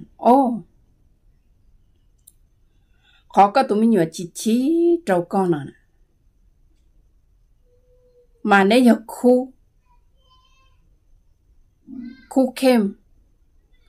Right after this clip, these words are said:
khu khen, ê, ý giả lì khu dần bàn. Ê, nếu giống một khó chỉ đâu có thía, nếu giống một khó tròn lù. Nếu chưa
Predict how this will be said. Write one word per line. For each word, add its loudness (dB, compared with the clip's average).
khu -4
khen, 2
ê, 2
ý -2
giả 0
lì 2
khu 2
dần 0
bàn. -4
Ê, 2
nếu 8
giống 6
một 2
khó 2
chỉ -2
đâu -4
có -2
thía, 0
nếu 6
giống 4
một 0
khó 0
tròn 2
lù. -4
Nếu 0
chưa 2